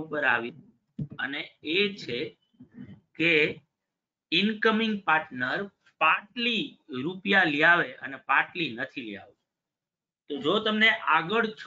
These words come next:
એ છ entry સમજાણી હોય ને તો આ વસ્તુ તો બહુ easiest, કારણ કે આ actual-માં આપણા પહેલો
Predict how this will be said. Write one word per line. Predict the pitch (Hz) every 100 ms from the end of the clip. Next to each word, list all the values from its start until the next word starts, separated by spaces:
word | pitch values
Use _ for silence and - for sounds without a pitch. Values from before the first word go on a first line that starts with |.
| 190
એ | 226 220
છ | 220
entry | 220 208 208 220 196
સમજાણી | 196 202 214 220
હોય | 214 208
ને | 170 160
તો | 165
આ | 160 185
વસ્તુ | 180 175 175 165
તો | 160
બહુ | 175 180 185
easiest, | 170 190 190 170 - - - _ _ _ _ _ 131
કારણ | 135
કે | 139 143 147 _ _ _ -
આ | 147 165 156 156
actual-માં | - - 202 190 160 190 - _ _ -
આપણા | 143 151 165 180 190 - _ _ _ _ _ _ _ _ _ -
પહેલો | 185 226 226